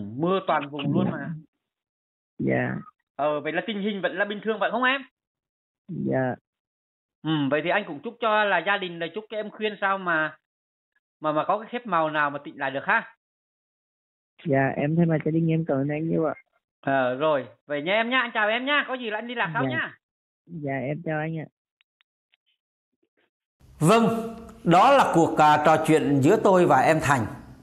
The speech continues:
Speaker 3: Để nắm thêm tình hình sức khỏe của, à, em Khuyên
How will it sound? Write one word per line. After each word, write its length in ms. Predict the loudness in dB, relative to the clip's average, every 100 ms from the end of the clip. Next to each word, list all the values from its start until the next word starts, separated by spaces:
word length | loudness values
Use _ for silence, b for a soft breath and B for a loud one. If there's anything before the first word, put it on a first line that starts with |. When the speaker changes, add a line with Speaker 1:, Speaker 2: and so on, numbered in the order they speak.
| -20 b b b b b b b b b b b b -2
Speaker 3:
Để 300 | 2 6 6
nắm 260 | 6 4 6
thêm 240 | 4 4
tình 160 | 4 4
hình 460 | 6 4 4 0 -10 -16 -20 -20 -12
sức 240 | -2 0 2
khỏe 420 | 4 4 2 -4 -14 -20 -2
của, 260 | 2 4 4
à, 260 | 4 2 2
em 140 | 2
Khuyên 440 | 4 2 2 -4